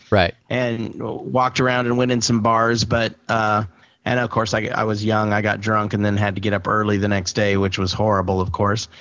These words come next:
Speaker 1: Yeah.
Speaker 2: Um, but it was, this is, like,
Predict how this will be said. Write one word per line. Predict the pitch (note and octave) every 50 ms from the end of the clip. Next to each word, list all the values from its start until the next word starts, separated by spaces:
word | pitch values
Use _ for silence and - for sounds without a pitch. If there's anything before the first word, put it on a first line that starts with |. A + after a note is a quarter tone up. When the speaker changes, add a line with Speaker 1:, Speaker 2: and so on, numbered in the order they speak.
| - - - -
Speaker 1:
Yeah. | - F#2 - B2 A#2+ F2 D#2+ E2 D#2+
Speaker 2:
Um, | - G2 F#2 - - -
but | B2 A#2+
it | B2+ C#3+
was, | D3+ E3 D3 C3 -
this | - D3 D#3+ D3+ G3+
is, | G3 D3+
like, | F#3+ F#3 E3 D#3+ D3+ C3 - -